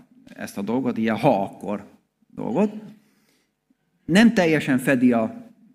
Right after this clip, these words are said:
a matematikai fogalmat, viszont a hétköznapit igen, és, és az ige nem matematikáról, hanem hétköznapokról szól. Hoztam nektek egy demonstrációs eszközt, ez egy sajt. Nézzük azt az állítást, hogy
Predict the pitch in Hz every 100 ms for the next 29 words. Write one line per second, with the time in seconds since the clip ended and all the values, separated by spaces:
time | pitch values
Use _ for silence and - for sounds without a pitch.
0 | _ _ _ _ 110 113 139 123 120 117
1 | 110 107 147 160 143 139 131 123 117 117
2 | 180 - 123 117 - 104 110 139 208 226
3 | - - _ _ 151 143 143 - - _
4 | _ _ 120 127 131 202 165 208 147 139
5 | 135 131 127 127 120 113 120 104 127 -
6 | 110 107 - - - 87 - 90 80 -
7 | _ _ _ _ _ _ _ _ _ 240
8 | 240 147 151 - 127 113 147 127 98 -
9 | 104 92 - 95 - 110 - 214 - -
10 | - _ _ _ 151 139 - - 107 -
11 | - _ _ _ _ _ _ _ _ _
12 | _ _ _ _ _ _ _ _ _ _
13 | - 262 208 147 160 - 107 147 208 -
14 | 151 135 - 104 -